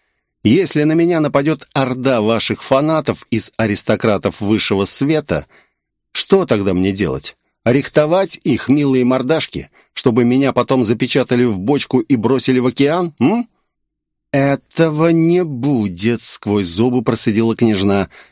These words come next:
«Я вам гарантирую». Ха! Я перекинул ногу на ногу. «В любом случае меня это не устраивает».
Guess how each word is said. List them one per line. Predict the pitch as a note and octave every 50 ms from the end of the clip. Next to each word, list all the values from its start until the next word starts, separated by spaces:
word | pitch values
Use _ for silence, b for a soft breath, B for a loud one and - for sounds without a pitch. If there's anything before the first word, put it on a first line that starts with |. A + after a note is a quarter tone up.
| B -
«Я | A2+ A2+ B2+ A2+
вам | G2 B2+ B2+ B2+ G#2+
гарантирую». | G2+ C#3 C#3+ D3 D#3 D#3+ - - - B2 A#2+ A2 G#2 G#2+ G#2+ G#2 G#2+ -
Ха! | - - - A#3 G#3+ G#3 - B B B B B B B B B B B _
Я | - A2 A#2+ C3 A#2+
перекинул | - G#2+ G2+ G2 - - A#2+ A#2 A#2 A2 G2+
ногу | G2+ G2+ G2+ G2 F2 F#2+
на | F2+ E2 D#2 D2
ногу. | C#2+ D2 D2 D#2 D2+ - - _ _ _ _ _ _ _
«В | - D#3+
любом | F3 F3+ F3+ E3 F3+ E3+
случае | D#3 - - F3+ F#3+ F#3 - - D3 C#3
меня | C3+ B2+ B2+ B2 C3 C3 - -
это | C3 B2 - - A2+ G#2+ - - _ _
не | B2+ C#3 D#3+ D#3+
устраивает». | D3+ C#3+ - - - C#3 C3 A#2 G#2 F#2+ E2+ E2+ F2 F2 E2+ - - -